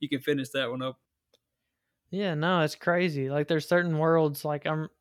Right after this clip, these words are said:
Speaker 2: there's, like, world seven or something, like, the sci-fi world, and I think I had a smile on my face the whole time. I was having a blast. And then, um, the other levels are fun, and then that level is just, ooh.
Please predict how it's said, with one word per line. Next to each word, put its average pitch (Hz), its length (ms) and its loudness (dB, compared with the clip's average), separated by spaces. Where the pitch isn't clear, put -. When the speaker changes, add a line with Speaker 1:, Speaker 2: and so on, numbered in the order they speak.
Speaker 2:
there's, 151 120 -4
like, 147 100 -2
world 151 340 2
seven 151 420 2
or 139 120 -4
something, 139 420 -8
like, 139 260 -8
the 139 80 -6
sci-fi 139 580 -4
world, 131 340 -6
and 135 80 -8
I 131 60 -8
think 143 200 -6
I 147 60 0
had 139 80 0
a 127 60 -6
smile 147 440 2
on 135 100 0
my 127 100 -4
face 131 300 -6
the 135 100 -6
whole 139 260 2
time. 135 460 -4
I 147 40 -12
was 139 120 -8
having 135 240 -4
a 127 40 -6
blast. 135 640 -4
And 139 180 0
then, 139 200 2
um, 131 500 -4
the 151 120 2
other 202 140 6
levels 190 280 2
are 175 40 -6
fun, 165 500 0
and 147 80 0
then 135 160 2
that 143 160 -2
level 131 360 -2
is 120 120 -10
just, - 420 -10
ooh. 147 180 -4